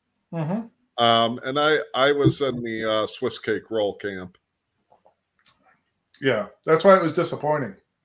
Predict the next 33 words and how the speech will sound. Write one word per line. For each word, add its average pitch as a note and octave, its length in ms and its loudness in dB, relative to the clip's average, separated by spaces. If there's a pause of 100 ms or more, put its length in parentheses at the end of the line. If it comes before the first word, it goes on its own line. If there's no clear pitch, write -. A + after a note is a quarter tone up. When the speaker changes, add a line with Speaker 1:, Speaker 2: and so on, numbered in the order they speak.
(240)
Speaker 2:
Yeah. A2 400 -2
Speaker 1:
Our D#3 140 4
top F#3 320 4
ones G#3 240 -2
were, D3+ 420 0
um, C3 320 -2 (340)
as C3+ 120 -8
far D3 320 4
as C#3+ 240 -4
the B2+ 420 -6
ice C3+ 220 -4
creams D#3 260 -8
go, E3 380 -2 (400)
Nutty C3+ 260 0
Bar, C#3 600 0 (440)
Speaker 2:
Mm-hmm. D3 300 -12
Speaker 1:
um, B2 600 0
Honey D#3 320 -4
Bun, C3 600 -4 (720)
uh, A#2+ 240 -4
the A2 100 -12
Star C#3+ 320 -2
Crunch, C3+ 760 -6
and B2+ 280 -8
the A#2 60 -12
Cosmic B2 540 -6
Brownies. A2 800 -10 (1300)
Those D#3 260 0
were D#3 80 0
probably, C3 640 -2
like, A#2 280 -8
the, A2 380 -10
the G#2+ 300 -10